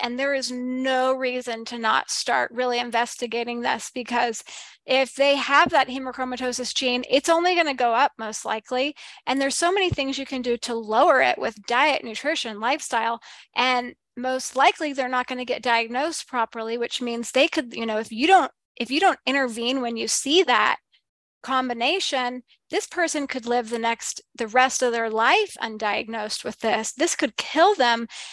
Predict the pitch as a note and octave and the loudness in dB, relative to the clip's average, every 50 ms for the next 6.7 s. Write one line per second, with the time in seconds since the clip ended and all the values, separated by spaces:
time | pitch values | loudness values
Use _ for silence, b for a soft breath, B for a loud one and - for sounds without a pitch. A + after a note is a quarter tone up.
0 | B B - - - C4 A#3+ A#3 B3 - C4 D4 F4+ E4+ - - F4+ D#4 C#4+ C4+ | B B -6 0 2 2 4 6 6 6 6 6 4 2 0 0 0 4 4 4
1 | B3+ B3+ A#3+ B3 A#3+ - A#3+ A#3+ B3 A#3 - - C4 B3 B3 A3+ A#3 A#3 - - | 4 2 0 -2 -2 -2 -2 -2 -4 -8 -8 -8 -8 -6 -6 -4 -6 -6 -6 -8
2 | A#3 _ - B3+ C4 D4 D#4 D#4 C4+ C4 B3+ B3 B3 B3+ C4+ D4 D#4+ D#4 B B | -8 _ 0 2 4 4 4 4 4 2 2 2 2 2 2 2 0 0 B B
3 | B B B B B - - B3+ B3 A#3 A#3 - - A3 B3+ C#4 D#4 D#4+ - - | B B B B B 0 2 4 4 2 0 -4 -2 0 0 2 2 0 -2 0
4 | - C4 B3 C#4 C4+ - C4+ C4+ C4 - C4 B3 A#3+ B3 A#3+ A#3 A#3+ - B3 A3+ | 0 -2 0 -2 -6 -4 -4 -4 -2 -2 -2 -2 -2 -2 -4 -6 -8 -8 -6 -6
5 | A3 G#3+ D4+ E4+ D#4+ E4 - - - C#4 A#3+ B3+ B3 - B3 A#3 A3+ - - - | -2 2 2 4 4 4 4 2 0 0 0 0 -2 -2 -6 -6 -6 -6 -4 -2
6 | A3+ A3 A3 A3+ A#3 A#3 - _ - B3 A#3+ A#3+ A#3 | -2 -2 -2 -2 -4 -6 -8 _ -2 -2 -2 -2 -4